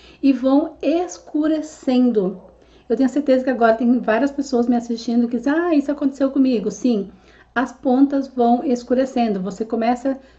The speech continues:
é, usando lá um meia, meia, meia, por exemplo, fica aquele vermelho bonito, bem aberto,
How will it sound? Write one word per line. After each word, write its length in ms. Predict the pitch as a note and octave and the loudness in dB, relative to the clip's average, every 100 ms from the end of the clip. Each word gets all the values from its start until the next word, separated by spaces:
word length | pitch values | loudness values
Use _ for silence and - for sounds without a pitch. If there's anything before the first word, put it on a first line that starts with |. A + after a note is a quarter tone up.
| _ _ _ | _ _ _
é, 200 | A3+ G#3+ | -2 0
usando 640 | B3+ A#3 A#3 A3 A3+ A#3+ | 0 0 2 4 6 6
lá 220 | A#3 G#3 G#3 | 4 4 4
um 120 | G#3+ | 2
meia, 260 | A3 C4 | 2 2
meia, 260 | B3+ A#3+ A#3+ | 4 4 4
meia, 300 | A3+ G#3 G#3 | 2 0 -2
por 160 | G3+ F#3+ | -2 -2
exemplo, 680 | F3+ F#3+ G3 G#3 C#4 D#4 D#4 | -2 -2 -2 -2 -2 -2 -2
fica 220 | B3 A#3+ | -4 -2
aquele 200 | A#3+ A3 | -2 -2
vermelho 460 | G#3+ G3 G3 G3+ G#3+ | 0 -2 -2 -2 -4
bonito, 680 | F#3+ G3 F#3 A3+ C4 C4 | -2 -2 0 2 0 -2
bem 200 | F#3+ G3 | -6 -6
aberto, 480 | F#3+ F3+ G#3 A#3+ C#4+ | -4 -2 -2 -2 -4